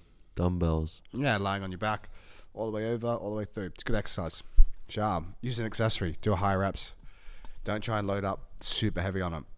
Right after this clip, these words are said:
Speaker 2: Eight to twelve reps would be nice.
Speaker 1: It would be more funny if you loaded higher up, though.
Speaker 2: Yeah.
Speaker 1: Way more funny.
Speaker 2: So jokes.
Speaker 1: So funny.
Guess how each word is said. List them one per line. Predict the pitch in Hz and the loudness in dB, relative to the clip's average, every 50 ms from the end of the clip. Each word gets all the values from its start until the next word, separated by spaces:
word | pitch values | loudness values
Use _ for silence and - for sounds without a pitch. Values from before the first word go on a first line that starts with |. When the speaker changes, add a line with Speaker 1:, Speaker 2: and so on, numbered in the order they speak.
| - - - - | -18 -20 -12 -8
Speaker 2:
Eight | - 120 101 | -8 -8 -8
to | - - | -8 -6
twelve | - - 107 95 90 95 | -4 -2 0 0 0 0
reps | 95 95 - - | -2 -2 -2 -4
would | 90 87 | -4 -2
be | 87 90 82 - - - - - - - | -2 -4 -4 -6 -10 -18 -20 -16 -10 -6
nice. | 85 82 76 71 76 - - - - | -4 -4 -4 -4 -4 -6 -6 -6 -8
Speaker 1:
It | |
would | 92 85 | -10 -8
be | 92 90 | -8 -6
more | 87 90 90 90 90 87 | -6 -4 -4 -4 -4 -4
funny | - - 87 87 82 82 | -6 -6 -6 -4 -4 -4
if | 80 80 - | -6 -6 -4
you | 82 | -2
loaded | 80 80 80 78 78 76 | 0 2 2 2 0 -4
higher | 78 82 80 78 78 78 | -6 -4 -4 -4 -4 -6
up, | - - | -6 -8
though. | - 73 76 78 78 - - - - - - - - - - - - - - - | -8 -8 -6 -6 -8 -10 -12 -18 -18 -18 -18 -18 -18 -20 -18 -14 -14 -12 -12 -12
Speaker 2:
Yeah. | 104 85 76 - - - - - | -14 -14 -16 -16 -18 -14 -10 -4
Speaker 1:
Way | 92 87 92 87 80 82 | 0 2 2 2 2 0
more | 87 85 76 | -4 -6 -6
funny. | - - 82 82 82 - - | -6 -8 -10 -10 -8 -6 -6
Speaker 2:
So | - - - - - 107 87 104 101 | -4 -4 -4 -4 -4 -4 -2 -4 -4
jokes. | 80 - 85 78 73 73 - - - | -6 -6 -8 -8 -8 -8 -10 -12 -12
Speaker 1:
So | - - - - | -12 -14 -18 -16
funny. | - - - - | -16 -16 -14 -16